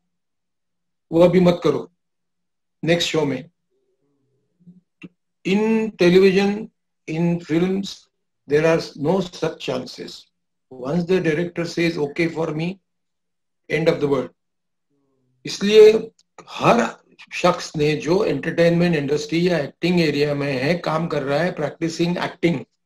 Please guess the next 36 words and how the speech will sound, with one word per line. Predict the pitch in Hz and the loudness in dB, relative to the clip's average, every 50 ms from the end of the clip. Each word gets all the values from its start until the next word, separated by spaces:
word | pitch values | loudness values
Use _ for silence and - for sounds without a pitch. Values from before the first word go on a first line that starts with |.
| _ _ _ _ _ _ _ _ _ _ _ _ _ - | _ _ _ _ _ _ _ _ _ _ _ _ _ -12
उसने | - 143 - 190 202 | -12 -6 -2 2 4
हमेशा | 190 180 185 190 180 196 196 | 4 6 4 2 2 2 2
ये | 196 190 190 | 4 4 4
सोचना | 185 - 156 147 143 147 165 175 | 2 0 -2 -2 -2 0 0 2
है | 170 170 170 | 2 2 0
कि | 170 - | -2 -4
पूरे | - - 170 175 180 185 185 185 180 202 208 196 | -6 0 2 4 4 4 4 4 4 4 4 2
साल | 202 - - - 147 147 143 147 147 147 | 0 -4 -4 0 0 2 2 2 2 2
में | 151 180 190 196 | 0 0 2 2
मैं | 190 180 180 180 180 | 2 2 2 0 0
कम | - 160 143 139 | -4 -6 -6 -6
से | - - 170 | -6 -4 -4
कम | 165 175 180 180 - | -4 -2 -4 -4 -4
एक | - 143 151 170 175 175 | -2 0 0 0 -2 -2
नाटक | 170 147 143 139 - - 156 147 - - | -4 -4 -4 -6 -6 -8 -12 -10 -8 -8
तो | 160 147 | -6 -6
जरूर | 127 123 127 127 147 156 151 147 - | -6 -6 -6 -6 -6 -6 -8 -8 -8
करूंगा। | - 135 127 123 131 127 120 127 127 120 113 - _ _ _ _ _ _ _ _ _ _ _ _ _ _ _ _ _ _ _ _ _ _ _ _ _ _ _ | -10 -8 -6 -4 -4 -4 -4 -4 -6 -8 -10 -14 _ _ _ _ _ _ _ _ _ _ _ _ _ _ _ _ _ _ _ _ _ _ _ _ _ _ _
पैसा | - 147 160 156 - 208 214 | 0 0 2 4 4 2 2
कमाने | 208 190 175 170 175 175 170 165 160 | 4 2 2 2 2 2 2 0 0
के | - 170 | 0 0
लिए | 160 165 170 165 | 0 0 0 0
नाटक | 156 147 151 151 147 170 165 - | -2 -4 -4 -4 -2 -4 -4 -4
करना | - - 151 147 156 165 170 175 175 - - _ _ _ - | -4 -6 -6 -4 -4 -4 -4 -4 -6 -8 -10 _ _ _ -8
ये | 139 147 170 170 | -2 0 2 2
मूर्खता | 170 160 170 180 170 175 160 151 - 156 147 | 2 4 4 2 2 2 -4 -4 -2 -2 -2
है। | 135 117 117 113 113 - _ _ _ _ _ _ _ _ _ _ _ _ _ _ _ _ _ _ _ _ - - _ - | -2 -4 -6 -10 -12 -14 _ _ _ _ _ _ _ _ _ _ _ _ _ _ _ _ _ _ _ _ -20 -20 _ -2
पैसा | - 160 170 175 214 | 0 2 4 4 4
कमाने | 214 196 202 190 185 180 180 180 | 4 6 6 6 6 4 4 0
के | 170 175 170 | 2 2 4
लिए | 170 170 170 165 | 4 4 2 2
तुम | - - 170 165 | 0 -2 -4 -4
serial | - - 160 160 156 170 175 170 165 | -2 0 0 2 4 4 4 4 2
में | 165 170 165 | 2 0 0
काम | 175 170 165 160 160 | 0 0 0 -2 -2
करो, | 151 160 156 151 156 156 156 156 156 151 156 | -4 -4 -2 -2 -2 -2 -2 -2 -4 -6 -8